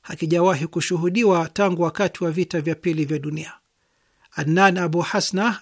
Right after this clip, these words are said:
ameitaja hali ya sasa ya ukanda wa Gaza kuwa isiyo ya kawaida na kusema sehemu kubwa ya eneo hilo haiwezi tena kuwa makazi ya watu kutokana na uharibifu na kuzingirwa, na kwamba utawala wa Kizayuni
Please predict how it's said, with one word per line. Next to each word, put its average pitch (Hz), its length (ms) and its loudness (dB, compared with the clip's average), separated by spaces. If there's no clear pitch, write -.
ameitaja 170 560 -2
hali 170 300 -4
ya 165 80 -4
sasa 196 460 -2
ya 165 100 0
ukanda 165 360 -2
wa 160 60 -4
Gaza 170 380 0
kuwa 180 220 -2
isiyo 185 340 2
ya 170 120 2
kawaida 165 540 -2
na 196 60 -6
kusema 185 460 0
sehemu 170 400 -2
kubwa 175 280 0
ya 170 80 2
eneo 160 180 0
hilo 196 360 0
haiwezi 170 520 -2
tena 180 280 0
kuwa 180 200 -4
makazi 165 440 -2
ya 165 80 0
watu 180 380 0
kutokana 175 760 0
na 175 120 -2
uharibifu 175 720 -2
na 180 100 0
kuzingirwa, 175 680 2
na 151 60 -10
kwamba 185 320 2
utawala 185 480 2
wa 170 100 0
Kizayuni 202 680 0